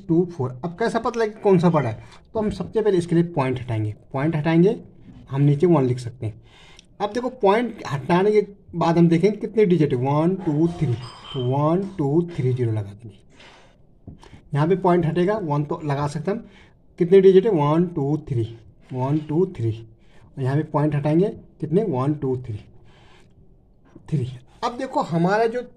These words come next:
इसमें है डिनोमिनेटर, इसमें भी वन थाउजेंड है, यहाँ भी वन थाउजेंड, वन थाउजेंड। इसका मतलब क्या होगा कि डिनोमिनेटर हमारा सेम हो गया। अब हम ऊपर वाले नंबर आराम से देख सकते हैं, कितना, सिक्स हंड्रेड फिफ्टी फ़ोर है, फ़ाइव हंड्रेड फिफ्टी फ़ोर है और सिक्स हंड्रेड ट्वेंटी फ़ोर। इसमें सबसे छोटा नंबर क्या है,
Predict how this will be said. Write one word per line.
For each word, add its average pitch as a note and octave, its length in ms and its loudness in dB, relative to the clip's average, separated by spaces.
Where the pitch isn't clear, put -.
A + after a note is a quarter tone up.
इसमें F3+ 260 0
है G3+ 60 2
डिनोमिनेटर, F3 520 4
इसमें E3+ 260 2
भी A3+ 120 2
वन D3 160 -2
थाउजेंड D#3 400 0
है, G#3+ 100 -2
यहाँ C#3 180 -2
भी D#3 60 -4
वन D#3+ 200 -2
थाउजेंड, E3+ 360 0
वन C#3 120 -2
थाउजेंड। - 540 -10
इसका F#3+ 240 -4
मतलब G#3+ 260 0
क्या G3+ 160 2
होगा F#3+ 200 0
कि F3 60 -6
डिनोमिनेटर F3 420 4
हमारा E3 260 0
सेम D3 260 0
हो A2+ 80 -2
गया। A2 120 -6
अब A#3 160 0
हम B3 120 4
ऊपर G3 240 0
वाले D3+ 180 2
नंबर C#3+ 240 0
आराम A3+ 300 0
से F#3 120 0
देख C3+ 160 -2
सकते A#2 220 -10
हैं, - 160 -14
कितना, G3 260 -2
सिक्स F3 300 -4
हंड्रेड F#3 260 4
फिफ्टी - 200 -8
फ़ोर F3 240 2
है, A3+ 60 -2
फ़ाइव D3 200 -2
हंड्रेड E3 260 0
फिफ्टी D#3+ 220 -4
फ़ोर F3+ 240 -2
है B3+ 60 -6
और - 200 -12
सिक्स D#3+ 200 -8
हंड्रेड F3 200 0
ट्वेंटी C#3+ 200 -2
फ़ोर। A#2+ 200 -8
इसमें F#3+ 240 -2
सबसे G#3 280 -8
छोटा F3 220 0
नंबर E3+ 160 6
क्या A3+ 120 -2
है, - 120 -10